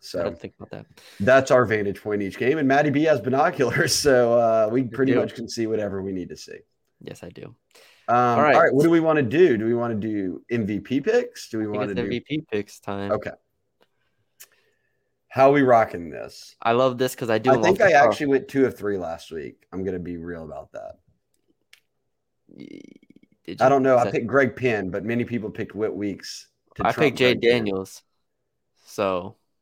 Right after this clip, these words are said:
Speaker 1: Oh, that's right. Who else did you pick?
Speaker 2: I picked Jay Daniels, and I picked Jordan Jefferson, I think, 'cause the run
Speaker 1: Okay.
Speaker 2: game, I think I was, I was high on that. So
Speaker 1: And then you
Speaker 2: I don't
Speaker 1: picked
Speaker 2: think
Speaker 1: Caleb Jackson.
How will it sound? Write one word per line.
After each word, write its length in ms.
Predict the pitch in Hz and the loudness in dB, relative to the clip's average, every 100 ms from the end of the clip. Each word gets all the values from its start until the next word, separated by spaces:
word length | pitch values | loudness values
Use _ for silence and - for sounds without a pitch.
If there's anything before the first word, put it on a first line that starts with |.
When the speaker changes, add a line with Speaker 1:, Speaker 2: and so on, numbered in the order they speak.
| _ | _
Speaker 1:
Oh, 300 | - 143 143 135 | 4 6 6 4
that's 200 | 123 123 | 0 2
right. 240 | 127 113 | 2 4
Who 120 | 123 | 4
else 220 | 131 123 - | 2 2 -2
did 140 | 85 | -16
you 80 | 85 | -16
pick? 360 | 78 60 - _ _ _ _ _ | -14 -16 -18 _ _ _ _ _
Speaker 2:
I 80 | 117 | -8
picked 220 | 135 120 | -6 -2
Jay 200 | 120 117 | -2 0
Daniels, 380 | 113 117 113 110 | -2 -2 -4 -6
and 240 | 107 104 | -6 -6
I 80 | 101 | -6
picked 840 | 101 - 107 101 _ - - - _ _ _ _ _ _ _ _ - | -8 -4 -2 -2 _ -20 -20 -20 _ _ _ _ _ _ _ _ -2
Jordan 260 | 120 107 | 0 0
Jefferson, 640 | 101 104 - 135 151 151 156 _ | 0 -2 -2 -8 -8 -8 -12 _
I 80 | 139 | -16
think, 460 | 143 160 170 _ _ - | -10 -10 -10 _ _ -8
'cause 160 | 123 | -6
the 100 | 110 | -2
run 180 | 107 127 | -2 -2
Speaker 1:
Okay. 160 | 135 147 | -2 -4
Speaker 2:
game, 200 | 151 156 _ _ _ - | -6 -14 _ _ _ -20
I 80 | - | -16
think 200 | 131 120 | -12 -8
I 60 | |
was, 220 | 117 107 - | -10 -10 -12
I 60 | 113 | -14
was 100 | 107 | -10
high 140 | 117 | -10
on 100 | 127 | -10
that. 200 | 127 131 - | -12 -14 -12
So 140 | - | -6
Speaker 1:
And 100 | 113 | -2
then 100 | 117 | 0
you 80 | 120 | 0
Speaker 2:
I 80 | 110 | 0
don't 120 | 123 | -2
Speaker 1:
picked 40 | 135 | 0
Speaker 2:
think 80 | 107 | -2
Speaker 1:
Caleb 180 | 95 90 | -4 -6
Jackson. 500 | 71 73 - - | -8 -10 -14 -20